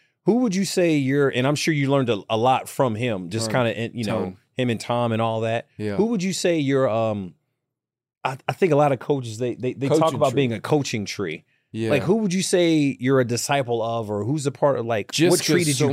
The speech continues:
Speaker 1: come
Speaker 2: much,
Speaker 1: from?
Speaker 2: honestly, so much of what we do offensively and everything was kinda shaped in, in, in, in L A and,
Speaker 1: Mm-hmm.
Speaker 2: and what we tried to do. So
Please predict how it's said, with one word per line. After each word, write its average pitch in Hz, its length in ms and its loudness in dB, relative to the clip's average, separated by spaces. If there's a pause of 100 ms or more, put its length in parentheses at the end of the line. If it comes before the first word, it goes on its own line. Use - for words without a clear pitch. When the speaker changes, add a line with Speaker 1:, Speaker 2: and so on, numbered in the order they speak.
Speaker 1:
come 127 180 2
Speaker 2:
much, 107 120 -6
Speaker 1:
from? 90 340 -6
Speaker 2:
honestly, 131 400 -6
so 139 160 -4
much 135 220 -4
of 104 120 -10
what 110 260 -4
we 117 200 -4
do 117 600 -6 (480)
offensively 110 840 -6
and 107 100 -8
everything 107 340 -6
was 101 140 -10
kinda 104 280 -10
shaped 113 500 -8
in, 104 220 -10
in, 104 380 -14
in, 104 240 -12
in 113 200 -8
L 107 240 -4
A 107 280 0
and, 147 200 2
Speaker 1:
Mm-hmm. - 80 -10
Speaker 2:
and 107 140 -8
what 110 160 -4
we 110 80 -4
tried 107 260 -6
to 107 60 -8
do. 104 160 -8
So 104 260 -6